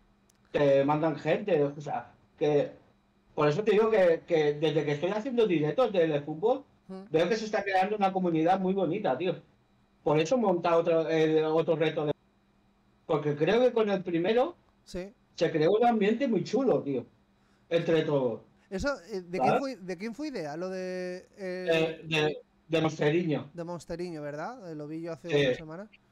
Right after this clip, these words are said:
Speaker 2: Hmm.
Speaker 1: De
Speaker 2: Y
Speaker 1: Monsteriño fue idea.
Speaker 2: y lo vas a hacer tú mañana, ¿no? Este desafío.
Speaker 1: No, yo lo tengo abierto ya, ya están los cinco primeros nominados.
Speaker 2: Ah, vale, claro, que te, te tienen que enviar a ti los, los,
Speaker 1: Claro.
Speaker 2: los goles, vale,
Speaker 1: No,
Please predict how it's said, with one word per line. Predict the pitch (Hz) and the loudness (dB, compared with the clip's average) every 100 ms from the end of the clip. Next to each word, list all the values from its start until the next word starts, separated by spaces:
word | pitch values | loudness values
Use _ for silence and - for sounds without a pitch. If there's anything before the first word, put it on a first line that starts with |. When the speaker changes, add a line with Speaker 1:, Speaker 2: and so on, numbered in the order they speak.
| _ _ - | _ _ -18
Speaker 2:
Hmm. | 156 - _ _ _ _ _ _ | -18 -20 _ _ _ _ _ _
Speaker 1:
De | 151 | 0
Speaker 2:
Y | |
Speaker 1:
Monsteriño | 160 - 160 180 170 147 | 0 2 2 2 2 2
fue | 170 156 | 2 4
idea. | 143 127 - _ _ _ | 4 2 -2 _ _ _
Speaker 2:
y | 202 | -2
lo | 190 | 0
vas | 208 | 0
a | 226 | -2
hacer | 220 196 | -6 -8
tú | 226 | -6
mañana, | 233 190 165 156 | -6 -6 -6 -8
¿no? | 240 | -8
Este | - 185 | -8 -10
desafío. | 175 185 151 135 127 _ _ _ _ _ _ _ _ _ _ | -8 -10 -12 -14 -16 _ _ _ _ _ _ _ _ _ _
Speaker 1:
No, | 139 170 220 | 0 2 4
yo | 175 | 4
lo | 160 | 4
tengo | 170 220 | 0 0
abierto | 202 185 170 | 0 0 0
ya, | 160 247 214 | 2 2 2
ya | 170 | 0
están | 185 180 | 0 0
los | 175 | 0
cinco | 185 175 180 | -2 -2 -2
primeros | 175 170 170 170 | -2 -2 0 0
nominados. | 170 170 170 175 233 285 349 | 0 -4 -4 0 0 0 -2
Speaker 2:
Ah, | 269 247 | -4 -2
vale, | 254 190 | -4 -2
claro, | 220 190 | -4 -4
que | 170 | -4
te, | 170 | -6
te | 170 170 | -8 -10
tienen | 180 208 | -8 -6
que | 220 | -8
enviar | 208 208 | -6 -4
a | 185 | -4
ti | 190 | -6
los, | 226 220 196 180 151 175 | -6 -6 -6 -8 -12 -16
los, | 160 151 147 | -14 -14 -4
Speaker 1:
Claro. | 156 156 185 | 2 2 2
Speaker 2:
los | 214 | -2
goles, | 143 160 135 | -8 -12 -6
vale, | |
Speaker 1:
No, | 156 | 0